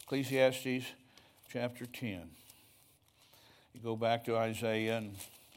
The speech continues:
keep going back to the left, and you'll run into it eventually here. Ecclesiastes chapter ten. And I think this is real important because, uh,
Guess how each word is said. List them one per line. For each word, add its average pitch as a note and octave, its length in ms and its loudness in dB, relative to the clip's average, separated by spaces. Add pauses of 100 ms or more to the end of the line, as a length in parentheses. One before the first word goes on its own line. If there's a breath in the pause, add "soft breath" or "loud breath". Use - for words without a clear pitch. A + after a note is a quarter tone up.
keep G#2 200 -6
going A2+ 240 -2
back A2+ 260 -2
to A2+ 140 -4
the G#2 180 -6 (560 loud breath)
left, A2+ 460 2
and G2+ 120 -8
you'll G#2 240 -4
run G#2+ 200 -2
into A#2 380 0
it G2 60 -2
eventually G#2 560 -6
here. G#2+ 280 -6 (1120 loud breath)
Ecclesiastes A#2 1040 -2 (1120 loud breath)
chapter A2 380 -6
ten. B2+ 420 2 (2250 loud breath)
And A#2 180 0
I C#3+ 100 4
think F3+ 300 -2
this E3 220 -2
is C#3 140 -2
real D#3+ 200 2
important D#3 500 0
because, B2+ 460 0
uh, B2 240 4